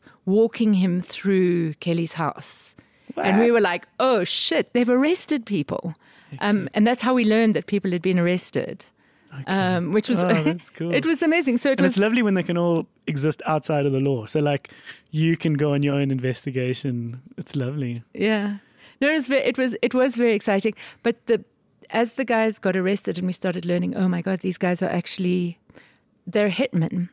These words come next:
Speaker 1: The one guy,
Speaker 2: Mm.
Speaker 1: um, we, we filmed in, in northern KwaZulu where, where his court case was on another six murders.
Speaker 2: Oh, Lord.
Speaker 1: Yeah. And not, not like, uh, by mistake, or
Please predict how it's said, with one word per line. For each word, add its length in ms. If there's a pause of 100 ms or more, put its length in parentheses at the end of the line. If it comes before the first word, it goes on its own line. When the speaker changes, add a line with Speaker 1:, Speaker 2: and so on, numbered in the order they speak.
Speaker 1:
The 120
one 280
guy, 440 (240)
Speaker 2:
Mm. 160
Speaker 1:
um, 240
we, 180 (120)
we 120
filmed 540
in, 360
in 220
northern 320
KwaZulu 440
where, 320
where 160
his 140
court 280
case 300
was 320 (460)
on 320 (200)
another 340 (180)
six 720 (400)
murders. 640
Speaker 2:
Oh, 60
Lord. 380 (260)
Speaker 1:
Yeah. 240 (160)
And 240
not, 480
not 360
like, 560 (320)
uh, 260
by 200
mistake, 640
or 140